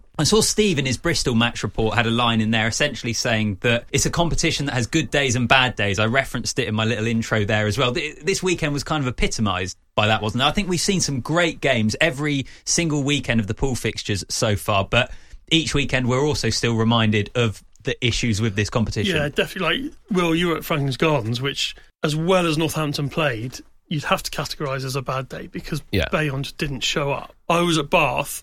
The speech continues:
Speaker 2: uh, who came back from twenty-two eight down to win on what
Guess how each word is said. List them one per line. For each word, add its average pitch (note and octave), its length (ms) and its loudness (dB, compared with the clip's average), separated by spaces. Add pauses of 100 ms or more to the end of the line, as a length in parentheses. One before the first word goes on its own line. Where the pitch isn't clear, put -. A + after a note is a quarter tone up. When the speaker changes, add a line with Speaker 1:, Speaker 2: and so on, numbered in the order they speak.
(140)
Speaker 2:
uh, C#3+ 360 4
who D#3+ 340 2 (100)
came E3 240 4
back D3+ 180 2
from D3+ 180 -4
twenty-two D#3+ 460 0
eight D3 120 0
down C#3+ 240 0
to D3 100 -2
win C#3+ 400 0 (160)
on C#3+ 140 2
what D3 220 0